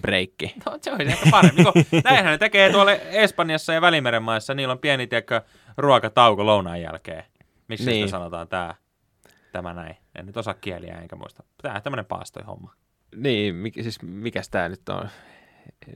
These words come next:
Speaker 1: Ei mulkaan tuu
Speaker 2: Ei,
Speaker 1: mieleen.
Speaker 2: no
Speaker 1: Mut,
Speaker 2: ihan sama.
Speaker 1: mut
Speaker 2: Jengi tuolla kuitenkin nyt nauraa meille, että ei jumala, ootte, ootte tyhmiä, että ette muista mitään. Mut niinku,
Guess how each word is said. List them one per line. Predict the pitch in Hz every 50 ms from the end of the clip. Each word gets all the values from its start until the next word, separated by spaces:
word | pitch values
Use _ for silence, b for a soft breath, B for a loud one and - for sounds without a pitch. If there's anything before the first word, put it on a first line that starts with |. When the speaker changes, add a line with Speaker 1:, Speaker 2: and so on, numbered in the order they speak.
| - -
Speaker 1:
Ei | 71 85 92
mulkaan | 101 98 95 - - 95
tuu | 87 92 87
Speaker 2:
Ei, | 98 104
Speaker 1:
mieleen. | 104 92 98 95
Speaker 2:
no | - 180
Speaker 1:
Mut, | 185 175 190
Speaker 2:
ihan | 175 165 160
sama. | 160 - 139 -
Speaker 1:
mut | - 123 165
Speaker 2:
Jengi | 175 180 190 190
tuolla | 185 185 170 151
kuitenkin | 143 - 156 139 135 123 127 127
nyt | 127 131
nauraa | - 127 123 117 110 104 104
meille, | 101 101 101 98
että | 98 - 101
ei | 101 101
jumala, | 104 107 104 101 95 95
ootte, | 92 90 - 92
ootte | 90 - - 85
tyhmiä, | - 101 95 101 98 90 87
että | 90 - 95
ette | 90 - 98
muista | 95 95 95 - -
mitään. | 101 98 92 104 104 113
Mut | 139 -
niinku, | - 185 170 - 170 147 b